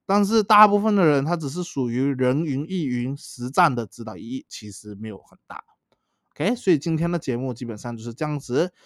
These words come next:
喜欢我们节目的话，记得关注我们的频道，你可以到我们的I G还有我们的 Facebook 上面给我们留言，跟我们讨论，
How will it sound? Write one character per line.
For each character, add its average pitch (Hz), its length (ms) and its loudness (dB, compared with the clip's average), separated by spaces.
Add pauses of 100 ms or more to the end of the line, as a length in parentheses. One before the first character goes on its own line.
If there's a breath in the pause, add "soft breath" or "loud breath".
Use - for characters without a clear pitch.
(120 soft breath)
喜 - 100 -4
欢 214 160 6
我 220 60 6
们 196 100 2
节 180 140 0
目 160 100 0
的 160 120 2
话， 156 200 4
记 139 160 -4
得 120 80 -4
关 120 240 -4
注 131 120 -2
我 120 40 0
们 113 80 -8
的 117 120 -8
频 113 200 -10
道， 135 420 2
你 117 100 -12
可 135 160 -4
以 123 100 -2
到 143 280 2
我 120 100 0
们 117 80 -8
的 127 80 -4
I 170 240 4
G 170 320 -2
还 139 100 -2
有 127 60 -2
我 120 60 -4
们 113 100 -10
的 127 80 -6
Facebook 165 400 -4
上 165 120 -2
面 156 240 -2
给 117 160 -8
我 113 60 -4
们 120 180 -6
留 143 200 2
言， 143 320 0
跟 151 100 -2
我 131 60 0
们 120 120 -8
讨 110 220 -14
论， 147 420 4